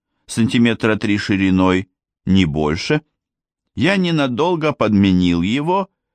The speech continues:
и с помощью пневматической дрели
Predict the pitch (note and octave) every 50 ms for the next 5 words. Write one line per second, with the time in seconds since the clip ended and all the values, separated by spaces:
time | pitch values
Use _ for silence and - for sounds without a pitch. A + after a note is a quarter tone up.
0 | _ _ _ _ _ _ _ _ - G2+ - - C#3 C#3+ C#3 C3+ C3 - - C3
1 | A#2 - - A#2 A#2+ A#2+ A2+ A#2 A#2+ A#2 - - B2 A#2+ - G#2+ F2+ E2 - -
2 | - F2 E2 D#2+ D2+ D2 D#2+ E2+ F2+ F#2 G#2 B2+ D#3 E3+ F3 E3 -